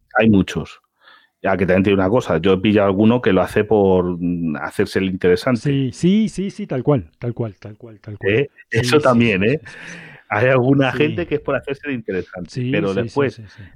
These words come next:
Speaker 1: eh, la gente que tú tiene una alergia, lo puede res-, yo lo respeto mucho, pero ya te digo, hay gente que dices, "Oiga, mm, es que no puedo", porque yo recuerdo de unos que vinieron invitados, eh, por otros clientes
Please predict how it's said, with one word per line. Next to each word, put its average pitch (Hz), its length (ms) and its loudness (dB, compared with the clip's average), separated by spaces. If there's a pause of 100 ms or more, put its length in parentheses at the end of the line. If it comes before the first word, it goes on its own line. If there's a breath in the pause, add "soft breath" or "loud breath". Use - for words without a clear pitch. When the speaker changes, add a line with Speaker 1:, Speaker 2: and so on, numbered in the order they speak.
(120)
Speaker 1:
eh, 104 240 -2
la 95 180 -2
gente 127 380 -2
que 139 160 -4
tú 135 340 -8
tiene 113 180 -2
una 120 100 -4
alergia, 127 380 -4
lo 107 200 -2
puede 98 200 -2
res-, 113 240 -4
yo 104 200 -2
lo 110 100 2
respeto 113 400 -2
mucho, 92 340 -6
pero 80 180 -8
ya 82 80 -2
te 90 100 -6
digo, 92 180 -2
hay 85 120 -4
gente 101 240 -10 (200)
que 107 120 -2
dices, 92 360 -6 (100)
"Oiga, 104 380 -2
mm, 95 320 -2
es 87 100 -8
que - 140 -8
no 101 180 -4
puedo", 107 320 2
porque 87 520 -2 (500 loud breath)
yo 101 240 -6
recuerdo 107 460 2
de 107 120 4
unos 120 560 2
que 98 100 -6
vinieron 98 340 0
invitados, 98 840 -2
eh, 90 160 2 (400)
por 87 200 0
otros 92 320 -2
clientes 110 560 -4